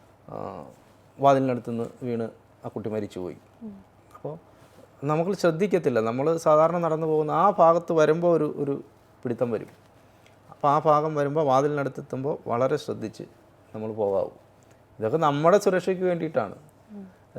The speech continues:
Speaker 1: പിന്നെ ഉള്ള-, ഉള്ളത് ചില ആളുകൾ വാതിലിനടുത്തൊന്നും മാറത്തില്ല. എത്ര സീറ്റ് ഉണ്ടെങ്കിലും അവിടെ തന്നെ നിൽക്കത്തുള്ളൂ. വാതിലിനടുത്ത് ഇങ്ങനെ ഒഴി-, അപ്പം ഇ-, ഇപ്പോൾ ട്രെയിനുകൾക്കെല്ലാം മിക്ക ട്രെയിനുകളും നല്ല വേഗത്തിലാണ് പോകുന്നത്. പഴയതുപോലെയല്ല, ട്രെയിനെല്ലാം നല്ല വേഗമുണ്ട്.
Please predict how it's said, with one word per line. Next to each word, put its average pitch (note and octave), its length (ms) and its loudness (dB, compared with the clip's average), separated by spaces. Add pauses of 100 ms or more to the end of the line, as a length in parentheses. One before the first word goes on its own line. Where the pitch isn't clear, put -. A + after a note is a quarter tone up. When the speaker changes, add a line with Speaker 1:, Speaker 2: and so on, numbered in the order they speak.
(120)
Speaker 1:
പിന്നെ D3+ 180 4
ഉള്ള-, F#3+ 340 4
ഉള്ളത് F3 420 6
ചില F3 180 6
ആളുകൾ E3+ 320 6
വാതിലിനടുത്തൊന്നും D#3+ 680 4
മാറത്തില്ല. A#2 520 -2 (160)
എത്ര E3+ 200 -2
സീറ്റ് D#3+ 280 -4
ഉണ്ടെങ്കിലും D3 320 -2
അവിടെ C3 240 2
തന്നെ A#2 160 -2
നിൽക്കത്തുള്ളൂ. G2+ 440 -10
വാതിലിനടുത്ത് A#2+ 580 -4
ഇങ്ങനെ G#2 220 -10
ഒഴി-, F2+ 120 -16 (360)
അപ്പം D3 240 -2
ഇ-, B2 200 -14
ഇപ്പോൾ F3+ 560 2 (200)
ട്രെയിനുകൾക്കെല്ലാം D#3+ 760 2
മിക്ക D3 240 0
ട്രെയിനുകളും C#3+ 560 0
നല്ല B2+ 220 0
വേഗത്തിലാണ് A#2 600 0
പോകുന്നത്. F2 360 -8 (880)
പഴയതുപോലെയല്ല, D3 540 8
ട്രെയിനെല്ലാം C#3+ 540 -2
നല്ല C#3+ 160 -2
വേഗമുണ്ട്. B2+ 500 0